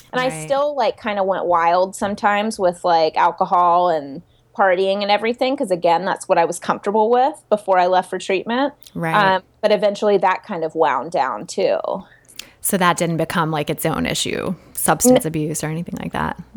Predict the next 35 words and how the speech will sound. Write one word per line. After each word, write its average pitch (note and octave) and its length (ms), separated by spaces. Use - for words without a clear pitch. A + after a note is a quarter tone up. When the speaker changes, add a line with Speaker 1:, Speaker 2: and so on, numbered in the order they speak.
Speaker 1:
I C#4+ 160
didn't B3 260
feel, G3 500
for B3+ 120
me, A#3+ 420
I D#3+ 120
didn't F3+ 260
feel F3+ 260
like D#3 480
it F#3 140
Speaker 2:
Mm-hmm. F3+ 100
Speaker 1:
was. F3+ 440
For A3 120
me, A3+ 240
the B3 140
substance F3 540
abuse F3 460
felt F3 300
like E3+ 240
it - 140
was E3 320
a, D#3+ 460
um, E3+ 320
response F3+ 540
to - 80
the D#3+ 100
eating - 260
disorder. - 640
Speaker 2:
Mm. F3 260
Speaker 1:
It F3+ 140
was F#3+ 180
like F#3 460
I G3+ 80
was F#3 160
just - 280